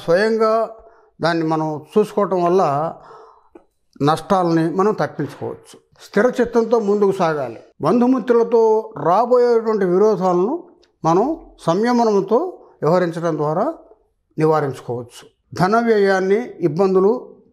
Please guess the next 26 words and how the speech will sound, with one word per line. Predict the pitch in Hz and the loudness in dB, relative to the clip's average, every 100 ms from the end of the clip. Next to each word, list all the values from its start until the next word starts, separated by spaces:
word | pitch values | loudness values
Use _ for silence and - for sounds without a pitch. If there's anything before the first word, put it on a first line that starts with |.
| _ _ _ - | _ _ _ -2
సూచించబడుతున్నాయి | 196 185 196 185 190 190 180 170 | -2 0 -2 0 0 0 0 0
కాబట్టి | 165 185 185 175 147 165 - - _ _ _ _ _ _ _ _ _ - | 0 -2 0 0 0 -6 -12 -20 _ _ _ _ _ _ _ _ _ -4
జాగ్రత్తగా | 143 175 175 185 | 0 0 0 0
ఖర్చు | 165 151 160 | 0 -4 -4
పెట్టడం | 147 139 139 190 - _ _ - | -2 -2 -4 -8 -10 _ _ -16
అవసరం. | 117 110 113 117 _ _ _ - | -14 -14 -16 -18 _ _ _ -6
సంతానం | 165 226 208 285 285 269 | -2 0 2 2 2 2
యొక్క | 233 220 202 175 208 175 | 0 0 0 0 0 0
చదువు | 190 254 | 2 2
సంఖ్యల | 214 220 226 226 | 2 0 2 2
మీద, | 220 208 226 226 - - - _ | 2 2 2 0 -6 -18 -20 _
వారి | 151 180 | 0 2
ఆరోగ్యం | 165 202 226 208 208 | 2 2 2 2 0
మీద | 202 202 220 | 2 2 0
పూర్తిగా | 220 202 196 196 208 | -2 -2 -2 0 -2
దృష్టి | 170 175 160 | 0 -2 -2
పెట్టాలి. | 160 - 120 110 _ _ - | -4 -4 -10 -14 _ _ -2
వాళ్ళతో | 156 196 196 233 320 - - | 0 0 2 0 0 -10 -4
ప్రేమగా | 165 196 214 196 | 0 2 2 0
ఉండాలి. | 151 123 107 - _ | 0 -4 -8 -16 _
ధన | 120 175 226 | -4 0 2
సంపాదన | 208 214 226 214 196 | 2 0 0 2 0
కోసం | 175 190 202 214 | 0 0 0 2
విశేషంగా | 175 196 226 220 208 220 | 2 2 2 0 0 -2
కృషి | 175 - 160 | -4 -6 -6
చేయాలి. | 127 107 - | -6 -8 -16